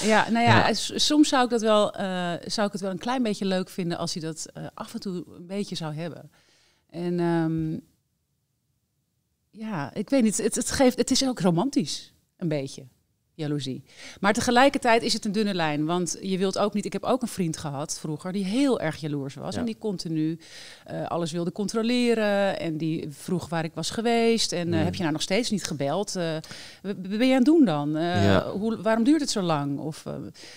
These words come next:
Speaker 1: hè, dat als er een berichtje binnenkwam op je telefoon, dat er dan meteen je telefoon gecheckt werd. Nou ja, dat is natuurlijk gewoon heel onrustig en niet fijn en dat wil
Speaker 2: Nee.
Speaker 1: eigenlijk niemand.
Speaker 2: Nee. Dat is
Speaker 1: Dus waar,
Speaker 2: heel
Speaker 1: waar zit dan de schei-, hoe jaloers mag je zijn in
Speaker 2: Ja,
Speaker 1: een
Speaker 2: ja, ja,
Speaker 1: relatie?
Speaker 2: waar, waar vind je de gulden middenweg?
Speaker 1: Waar is de gulden middenweg?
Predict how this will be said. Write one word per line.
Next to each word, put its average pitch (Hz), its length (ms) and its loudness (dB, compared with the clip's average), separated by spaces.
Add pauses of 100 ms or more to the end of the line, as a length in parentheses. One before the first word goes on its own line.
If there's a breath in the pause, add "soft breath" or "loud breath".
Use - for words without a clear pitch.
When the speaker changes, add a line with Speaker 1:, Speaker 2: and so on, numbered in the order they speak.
(140 loud breath)
Speaker 1:
hè, 196 100 -4
dat - 160 -8
als - 140 -4
er 170 60 -8
een 151 80 -2
berichtje 175 320 -4
binnenkwam 160 380 -4
op 160 100 -4
je - 80 -12
telefoon, 180 480 -4
dat 170 140 -6
er 160 80 -8
dan 147 100 -6
meteen 160 520 -4
je 170 100 -14
telefoon 214 400 -4
gecheckt 202 400 -8
werd. 175 220 -8
Nou 147 140 -4
ja, - 100 -10 (680)
dat - 140 -10
is 160 60 -4
natuurlijk - 300 -10
gewoon 156 120 -4
heel 160 160 -4
onrustig 160 600 -4
en 170 100 -8
niet 165 200 -4
fijn 143 460 -6
en 147 160 -8
dat 151 120 -10
wil 151 180 -6
Speaker 2:
Nee. 98 120 0
Speaker 1:
eigenlijk 170 260 -2
niemand. 147 280 -8 (100)
Speaker 2:
Nee. 98 260 -2 (360)
Dat - 200 4
is 202 140 4
Speaker 1:
Dus 180 80 2
waar, 208 140 8
Speaker 2:
heel 214 140 10
Speaker 1:
waar 262 160 8
zit 330 180 4
dan 285 140 4
de - 60 4
schei-, - 280 0
hoe 285 200 8
jaloers 269 320 4
mag 214 220 4
je - 140 -2
zijn 349 200 4
in 160 100 8
Speaker 2:
Ja, 143 160 10
Speaker 1:
een 143 60 12
Speaker 2:
ja, 143 100 12
ja, 139 60 10
Speaker 1:
relatie? 120 240 10
Speaker 2:
waar, 123 120 10
waar 139 180 8
vind 147 220 8
je 143 60 8
de 131 100 8
gulden 147 340 10
middenweg? 110 420 10
Speaker 1:
Waar 247 240 8
is - 120 2
de 185 80 -6
gulden 190 320 -4
middenweg? 185 600 -8